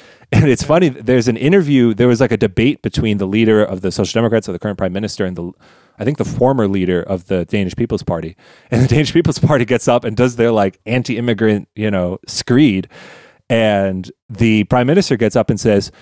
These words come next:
"You know, we really thank the Danish People's Party for bringing this, uh, you know, important issue that to everyone's attention that we are now dealing with." And so then they can be like, "We solved the problem." Don't you like that, voters?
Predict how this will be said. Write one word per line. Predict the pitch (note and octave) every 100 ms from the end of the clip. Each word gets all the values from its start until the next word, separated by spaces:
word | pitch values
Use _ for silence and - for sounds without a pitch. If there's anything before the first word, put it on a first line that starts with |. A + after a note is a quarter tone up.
| - -
"You |
know, | D3+
we | C#3+
really | D#3 G#3+ F3+
thank | D3+ D#3
the | G#2+
Danish | B2 G#2+
People's | C#3 B2+ G#2+
Party | - G#2 G#2
for | G#2+
bringing | F2+ A#2 B2+ A2+
this, | G#2 G2+ - -
uh, | G2+ F#2 F2+
you | G#2+
know, | G2 F2+
important | A2 - D#3+ B2 -
issue | F3+ - G2+ E2+ -
that | G2+ - - - -
to | C3+ A#2+ A2+
everyone's | C3 C#3 A2+
attention | C3+ F3+ B2+ G2+
that | G2+
we | G#2
are | G#2
now | G#2+ G2+
dealing | G2 F2 E2
with." | - - - _ - - -
And | A#2
so | D3
then | B2 B2+
they | B2+
can | C#3+ B2
be | A#2+
like, | G#2+ G2 -
"We | - G2+
solved | - G#2 A2+
the | A#2
problem." | - F#2+ E2 - _ _ -
Don't | A2+
you | C3
like | A#2+ -
that, | C#3
voters? | C#3+ C#3+ D3+ -